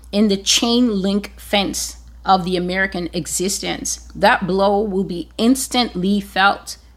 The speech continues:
from the bottom upward. Money may cushion the blow at the top, but definitely at the bottom and even at the middle, it will be felt. And here God is saying that the time of America is now done,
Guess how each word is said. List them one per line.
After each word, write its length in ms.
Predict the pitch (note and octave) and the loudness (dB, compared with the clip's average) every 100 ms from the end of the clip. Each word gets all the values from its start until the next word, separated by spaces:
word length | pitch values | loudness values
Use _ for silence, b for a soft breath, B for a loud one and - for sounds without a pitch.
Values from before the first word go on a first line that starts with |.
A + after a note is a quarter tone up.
| b _ | b _
from 500 | - - A#3 A#3 C4 | -18 0 4 6 4
the 80 | G#3 | 2
bottom 440 | E3+ E3 E3+ E3+ | 2 2 0 -2
upward. 540 | - G3+ F#3+ F#3 - - - - - - | 0 0 0 -4 -6 -10 -20 -20 -20 -4
Money 420 | F3 G#3 A#3+ C#4 | 2 4 6 4
may 260 | A#3 G3+ | 2 -2
cushion 500 | G3 - B3+ - A3+ | -2 -2 0 0 -4
the 100 | F3 | -4
blow 500 | E3 E3 F3 F#3+ D#3+ - | -6 -2 0 0 0 -4
at 180 | E3 - | -6 -4
the 80 | |
top, 480 | D3+ - F3 D#3+ - - | -6 -4 -4 -4 -8 -6
but 300 | E3 D#3 - | -6 -6 -2
definitely 800 | F#3 A3 A#3+ A3 G#3+ - C3+ - | 0 0 -2 -2 -4 -6 -6 -6
at 140 | E3 | -8
the 80 | F#3 | -6
bottom 420 | E3 E3+ F#3 G3+ | -2 2 2 2
and 120 | D#3+ D3+ | -2 -4
even 320 | F#3 F3+ G3 | -6 -6 -6
at 180 | - D#3+ | -6 -6
the 60 | |
middle, 500 | E3 D#3+ F3+ F3 - - b b b - | -6 -4 -4 -6 -8 -14 b b b 0
it 320 | F#3+ - - | 0 0 -2
will 180 | G3 F#3+ | -2 -2
be 180 | F3+ | -4
felt. 460 | F#3 A3+ B3 F#3+ - b b b b - | -4 2 2 2 -6 b b b b 0
And 140 | G#3 | 2
here 200 | B3+ C#4 | 4 2
God 280 | A#3+ B3+ C4 | 4 4 4
is 100 | A3+ | 0
saying 460 | - G3 F#3 F#3 G3 b | -2 -4 -4 -8 -12 b
that 120 | - G3 | -8 -4
the 80 | |
time 340 | G#3+ - B3+ C4+ | -2 2 4 4
of 120 | A3 | 0
America 480 | F#3+ F#3+ G3 G3 - | -2 0 0 -2 -6
is 160 | G3 - | -8 -4
now 220 | E3+ E3+ | -4 -4
done, 640 | D#3+ E3 F3 F3+ - G3+ | -4 -2 -2 -4 -8 -12